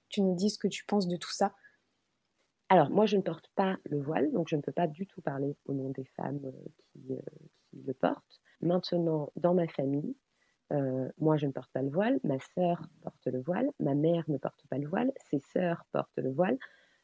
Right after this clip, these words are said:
Speaker 2: Euh,
Speaker 1: Mhm.
Speaker 2: et ça, pour moi, c'est, c'est, c'est la femme, euh, algérienne. Je viens d'un pays où les femmes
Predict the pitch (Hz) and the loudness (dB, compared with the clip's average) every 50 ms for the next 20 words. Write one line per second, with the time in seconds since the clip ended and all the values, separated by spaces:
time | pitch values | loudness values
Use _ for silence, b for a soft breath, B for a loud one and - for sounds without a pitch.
0 | B - 165 160 156 151 147 147 147 147 143 143 - - - 156 - - 208 196 | B 0 4 4 6 6 4 4 2 2 0 -2 0 2 0 0 2 2 -2 0
1 | - - 165 180 185 196 214 220 - - 165 156 156 - - - 156 151 151 - | 0 -2 0 2 4 4 4 2 2 4 4 4 4 2 -4 -2 0 0 0 -2
2 | - - _ - 160 156 147 147 - - 165 170 175 170 160 151 147 147 147 - | -4 -6 _ 2 2 4 2 2 -2 -2 0 0 2 2 2 2 2 0 0 -2
3 | - - 143 - - 131 127 127 127 135 135 147 147 147 143 180 175 180 165 147 | -2 -4 -4 -4 -4 -4 -4 -4 -4 -4 -2 -2 -2 0 2 2 2 2 0 -2
4 | 143 - - 143 143 170 226 - _ _ _ _ _ _ _ _ _ _ _ _ | -4 -2 -2 -2 -2 -2 -4 -6 _ _ _ _ _ _ _ _ _ _ _ _
5 | _ - 185 175 175 190 254 _ _ _ _ _ _ _ _ _ _ - 165 151 | _ 0 0 2 2 0 -2 _ _ _ _ _ _ _ _ _ _ 0 2 2
6 | 147 135 - - - 139 131 139 185 226 | 2 2 0 -4 -4 -2 0 0 -2 -2